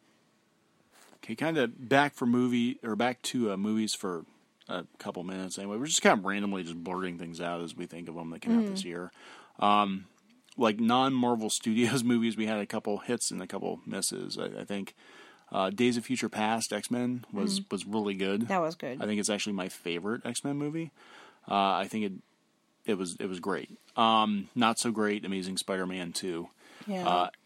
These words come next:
Speaker 1: everything but Andrew Garfield. Andrew Garfield, I think, is a fantastic Spider-Man.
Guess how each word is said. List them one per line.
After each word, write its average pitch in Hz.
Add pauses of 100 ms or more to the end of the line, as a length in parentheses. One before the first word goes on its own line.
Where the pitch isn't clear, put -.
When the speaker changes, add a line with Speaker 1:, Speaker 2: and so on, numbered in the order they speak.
(120)
Speaker 1:
everything 151
but 127 (1080)
Andrew 113
Garfield. 85
Andrew 110
Garfield, 117
I 98
think, 98
is 87
a 90
fantastic 110
Spider-Man. 98